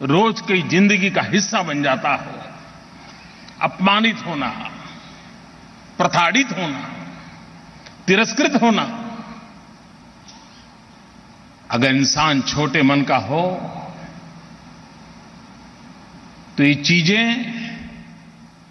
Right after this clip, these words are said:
घर में, मन, मन मंदिर में, मन मस्तिष्क में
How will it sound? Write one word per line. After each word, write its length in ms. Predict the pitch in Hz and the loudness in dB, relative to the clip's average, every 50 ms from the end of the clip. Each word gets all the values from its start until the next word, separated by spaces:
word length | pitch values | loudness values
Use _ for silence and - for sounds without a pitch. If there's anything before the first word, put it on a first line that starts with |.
| - - - - - - - - - - - _ _ - - - - - - - - - - - - - - - - - - - - - - | -20 -20 -20 -20 -20 -20 -20 -20 -20 -20 -20 _ _ -20 -20 -20 -20 -20 -20 -20 -20 -20 -20 -20 -20 -20 -20 -20 -20 -20 -20 -20 -18 -10 -6
घर 240 | - - - 196 214 | -4 0 2 4 4
में, 300 | 214 202 196 190 - - 139 127 117 - - - 143 151 156 | 4 4 2 2 0 -2 -6 -6 -6 -6 -4 -2 0 2 4
मन, 240 | 175 180 170 175 165 | 4 4 4 4 4
मन 180 | 185 214 208 | 6 6 6
मंदिर 400 | 202 190 190 190 190 175 208 202 | 6 4 4 4 4 2 2 2
में, 360 | 202 196 196 180 160 135 113 - - - - - - - - | 4 2 2 2 0 -2 -4 -8 -12 -14 -14 -16 -14 -10 -6
मन 220 | 139 156 180 185 180 | -2 0 0 2 2
मस्तिष्क 520 | 180 175 165 - - 202 180 170 - 208 | 2 0 -2 -2 -2 -2 -2 -2 0 0
में 400 | 196 196 185 165 135 120 - | 0 0 0 0 -2 -6 -10